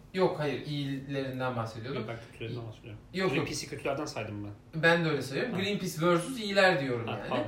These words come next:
Speaker 2: tamam.
Speaker 1: Hani gidip adamın işte, şimdi sanki benzin, petrolcüleri koruyacağım gibi olacak ama, e, adamın, e, şeyi, adını bilmiyorum. Bu denizde kurulan petrol şeylerin adı ne? Oil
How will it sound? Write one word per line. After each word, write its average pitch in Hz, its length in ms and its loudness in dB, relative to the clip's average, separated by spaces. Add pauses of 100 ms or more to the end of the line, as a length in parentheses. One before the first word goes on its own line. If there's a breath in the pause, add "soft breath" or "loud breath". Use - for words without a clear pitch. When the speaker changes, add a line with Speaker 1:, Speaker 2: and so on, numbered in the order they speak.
Speaker 2:
tamam. 107 180 -6
Speaker 1:
Hani 185 200 0
gidip 185 220 -2
adamın 208 360 6
işte, - 280 -2 (720)
şimdi 143 140 -8 (300)
sanki 139 560 -8 (380)
benzin, 135 380 -2 (160)
petrolcüleri 143 680 -4
koruyacağım 123 440 -4
gibi 120 140 -8
olacak 160 300 -6
ama, 131 180 -4 (460 loud breath)
e, 147 160 0
adamın, 202 580 4
e, 180 360 -2 (200)
şeyi, 151 320 -4
adını 151 300 -4
bilmiyorum. 135 480 -2
Bu 131 100 -10
denizde 139 440 -2
kurulan 135 420 -4
petrol 135 320 -6
şeylerin 135 340 -4
adı 143 180 -4
ne? - 80 -6
Oil 131 240 -2